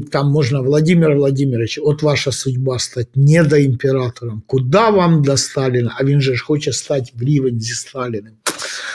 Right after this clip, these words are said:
Но далеко йому до Сталіна. От, але, е, такі заяви, щоб ми розуміли, вони,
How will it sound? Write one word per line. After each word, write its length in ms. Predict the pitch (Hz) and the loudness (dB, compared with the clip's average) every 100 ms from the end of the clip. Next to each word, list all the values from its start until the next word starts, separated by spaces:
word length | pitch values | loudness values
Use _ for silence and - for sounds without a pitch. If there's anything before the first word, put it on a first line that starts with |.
| - | 0
Но 280 | 160 190 214 | 4 6 6
далеко 640 | 160 170 175 170 175 165 | 4 4 4 2 2 4
йому 220 | 143 135 120 | 4 4 0
до 140 | 127 | -2
Сталіна. 560 | - - 127 113 107 - - - - - - - | -2 -2 0 0 -2 -8 -12 -10 -8 -10 -10 2
От, 300 | 196 175 175 | 4 6 4
але, 440 | 170 214 220 220 - - | 4 4 2 -2 -4 2
е, 600 | 185 175 165 160 156 151 | 4 6 4 6 6 4
такі 300 | 156 151 190 | 0 2 2
заяви, 600 | 151 165 165 202 214 165 | 4 6 6 4 4 2
щоб 240 | - 165 | 2 0
ми 140 | 151 160 | 2 4
розуміли, 600 | 160 131 151 170 190 160 | 4 4 2 4 4 4
вони, 460 | 143 151 175 175 | 2 2 2 -2